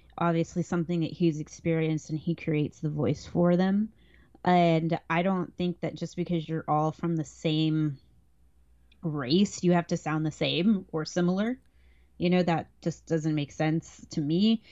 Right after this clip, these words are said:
So it doesn't bother me at all. Uh, but I will say that there was a little bit of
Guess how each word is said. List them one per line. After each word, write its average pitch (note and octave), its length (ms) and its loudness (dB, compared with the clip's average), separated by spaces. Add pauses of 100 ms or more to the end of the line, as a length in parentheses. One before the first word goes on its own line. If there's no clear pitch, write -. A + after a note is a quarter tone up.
(160)
So F3 420 4
it B3 220 2
doesn't A3+ 360 -2
bother F3 300 -2
me E3+ 240 -4
at C#3+ 160 -10
all. C#3 460 -4 (320)
Uh, D#3 420 -2 (200)
but A#3 300 4
I E3 160 -2
will A3 260 -6
say - 460 -12 (180)
that E3+ 200 -4
there F3 140 -2
was G#3 260 0
a G3+ 60 -4
little F#3+ 260 -4
bit F3+ 300 0
of E3+ 320 2